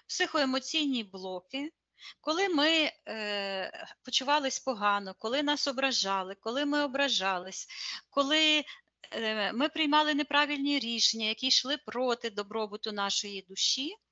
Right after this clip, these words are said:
вони всі залишаються ніби камені, ніби ось ці комірчини в нашому фізичному тілі. Тобто те, що ми вирішили, що нас,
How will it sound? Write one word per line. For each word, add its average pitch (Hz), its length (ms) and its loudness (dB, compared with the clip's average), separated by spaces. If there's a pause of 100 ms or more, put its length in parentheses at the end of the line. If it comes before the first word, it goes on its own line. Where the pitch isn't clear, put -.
(400)
вони 294 260 4
всі 359 540 0
залишаються 262 920 2
ніби 226 300 -2
камені, 294 760 0 (280)
ніби 233 220 -2
ось - 220 -2
ці 226 100 -6
комірчини 311 1080 2 (340)
в 214 60 -12
нашому 240 560 0
фізичному 262 1000 -2
тілі. 214 600 -4 (680)
Тобто 220 400 -2 (380)
те, 427 180 6
що 330 180 4
ми 269 160 4
вирішили, 269 600 4
що 226 200 2
нас, 262 420 2